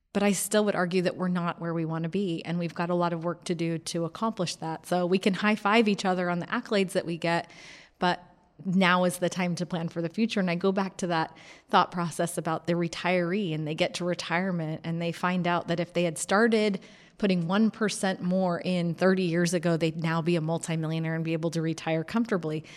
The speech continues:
I never want this community to get to the position where thirty years from now, we sit here and say, "We wish we would have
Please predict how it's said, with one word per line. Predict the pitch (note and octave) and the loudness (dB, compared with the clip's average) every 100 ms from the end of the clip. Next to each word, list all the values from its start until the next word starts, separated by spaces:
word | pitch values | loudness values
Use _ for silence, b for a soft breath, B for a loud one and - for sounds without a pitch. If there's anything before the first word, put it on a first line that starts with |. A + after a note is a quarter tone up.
| B | B
I | G3+ | 4
never | G#3+ A3 G#3+ | 6 6 6
want | G#3+ G3+ - | 4 4 0
this | F3 | -6
community | - G#3 A3 G3+ | 0 4 4 2
to | E3 | 0
get | F#3+ - | 0 -2
to | F3+ | -4
the | E3 | -4
position | E3+ G3 G3+ F#3+ E3+ | -2 -2 -2 0 0
where | E3 | 0
thirty | D#3+ G3 F#3 F3+ | 0 2 2 2
years | F3 G3+ - | 2 2 0
from | F#3 F3 | -2 0
now, | F3 E3 | 0 0
we | E3 F3 | 0 0
sit | - F3+ | 0 -2
here | F3 | -2
and | D#3+ D#3 | -4 -2
say, | F3 D#3+ | 0 2
"We | D#3 F#3 | 2 4
wish | F#3 F3+ - | 4 4 2
we | F3+ | 0
would | D#3 F3 E3+ | 2 2 2
have | E3+ D#3+ D#3 D#3+ - | 0 0 0 -2 -6